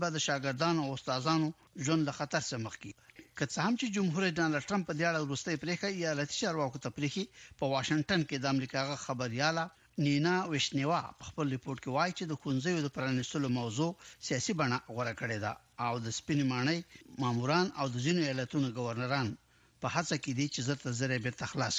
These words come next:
کړي. په عین وخت کې د یوې څېړنې له مخې ممکن چې د روان میلادي کال تر پای پورې په متحده ایالاتو کې د کورونا د کوډ نولس وبایي ویروس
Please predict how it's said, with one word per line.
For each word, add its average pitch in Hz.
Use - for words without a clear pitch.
کړي. 101
په 139
عین 131
وخت 202
کې 233
د 202
یوې 170
څېړنې 190
له 139
مخې 120
ممکن 147
چې 202
د -
روان 180
میلادي 143
کال 180
تر 135
پای 185
پورې 143
په 165
متحده 135
ایالاتو 139
کې 208
د 180
کورونا 165
د 143
کوډ 147
نولس 175
وبایي 139
ویروس 147